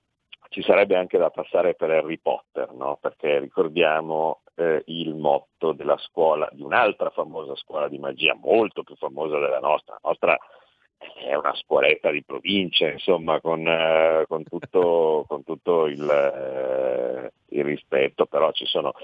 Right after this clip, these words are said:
delle scuole di magia molto più famose. La più famosa è quella di Hogwarts, eh, dove, eh, ha studiato Harry Potter, eh, Hermione, eh, insomma tutti questi personaggi che chi ha letto i libri della Rowling,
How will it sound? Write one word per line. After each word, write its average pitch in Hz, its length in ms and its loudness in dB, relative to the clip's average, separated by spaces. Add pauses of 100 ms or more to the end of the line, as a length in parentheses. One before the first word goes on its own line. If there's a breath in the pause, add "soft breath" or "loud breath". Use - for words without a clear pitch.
(260 loud breath)
delle 71 140 0
scuole 85 220 2
di 76 80 -2
magia 78 280 0
molto 98 640 2
più 76 120 -20
famose. 78 440 -8
La 71 180 -4
più 104 240 -6 (100)
famosa 82 560 -2
è - 60 -2
quella 90 220 0
di 76 220 -8
Hogwarts, 78 680 0 (920 soft breath)
eh, 85 640 2
dove, 76 560 -2
eh, 69 440 -2
ha 58 560 -10
studiato 78 760 0
Harry 76 200 -4
Potter, 78 680 0
eh, 73 500 0
Hermione, 73 1700 0
eh, 69 40 -6
insomma 76 320 -4
tutti - 220 -12
questi 78 280 -4
personaggi 76 680 -2
che 67 200 -10
chi - 100 0
ha 76 60 2
letto 78 280 -2
i - 60 -8
libri 76 320 -6
della 69 240 0
Rowling, 71 400 -4